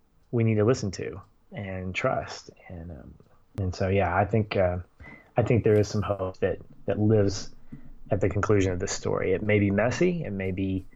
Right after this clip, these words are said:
a little ambiguous, but it's, it's there. So, so good stuff, man. Um, I think that's all we have time for. I think we could probably go on for another two or three hours,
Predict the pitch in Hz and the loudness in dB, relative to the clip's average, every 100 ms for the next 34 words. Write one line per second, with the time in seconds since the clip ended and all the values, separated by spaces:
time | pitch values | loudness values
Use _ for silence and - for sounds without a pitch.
0 | - - 117 110 107 98 101 107 143 202 | -20 -8 0 2 2 2 2 4 4 4
1 | - - - 101 87 - - - 104 - | 2 -8 -2 -2 -2 -8 -14 -12 -10 -10
2 | - 113 - 113 95 73 - - - - | -4 -4 2 2 2 0 -10 -20 -20 -20
3 | - - - - - - - - - - | -20 -20 -20 -20 -20 -20 -20 -18 -20 -20
4 | - - - - 98 90 - - - - | -20 -20 -20 -12 -8 -8 -10 -16 -16 -2
5 | 113 139 - 139 120 - 101 98 104 - | 0 2 2 2 0 0 -6 -6 -10 -14
6 | - - - - 113 104 92 90 - - | -14 -14 -14 -8 -4 -2 -4 -8 -16 -6
7 | 170 165 156 - - - - - - - | -2 0 0 -2 -6 -12 -12 -12 -10 -10
8 | - - - - - 143 147 131 127 123 | -10 -12 -14 -16 -4 0 2 0 -2 -2
9 | 127 131 156 156 - 110 110 104 107 95 | -2 -4 -6 -6 -12 -14 -10 -6 -4 -2
10 | 107 101 101 101 101 95 101 98 92 - | 0 2 0 0 -2 -2 -2 -2 -4 -2
11 | 110 101 - 101 95 95 95 98 | 0 0 -2 0 2 0 0 -6